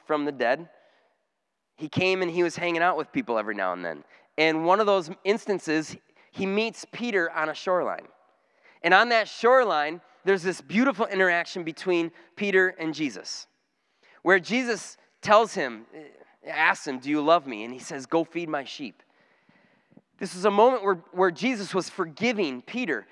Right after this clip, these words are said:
but then he's also telling him, "Even though you're a mess up, I want you to go and feed my sheep. I want you to go and tell people about me." And the,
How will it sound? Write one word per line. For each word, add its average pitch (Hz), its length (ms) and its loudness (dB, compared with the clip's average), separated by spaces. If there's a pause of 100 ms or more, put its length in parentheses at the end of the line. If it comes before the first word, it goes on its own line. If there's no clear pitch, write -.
(160)
but 185 120 -4
then 240 120 4
he's 240 180 -4
also 233 300 -2
telling 247 360 0
him, 175 220 0
"Even 285 300 0
though 262 180 6
you're 240 240 0
a 185 60 0
mess 208 400 -4
up, 143 280 0 (540)
I 254 160 10
want 285 240 4
you 226 100 -4
to 220 100 -2
go 208 180 4
and 196 100 -2
feed 226 180 -8
my 208 140 4
sheep. 202 360 -10
I 220 120 8
want 269 260 2
you 240 60 -6
to 220 80 -6
go 208 160 4
and 196 100 -2
tell 220 240 -2
people 190 460 -6
about 175 380 2
me." 101 220 -18 (420)
And 175 100 -2
the, 165 60 -2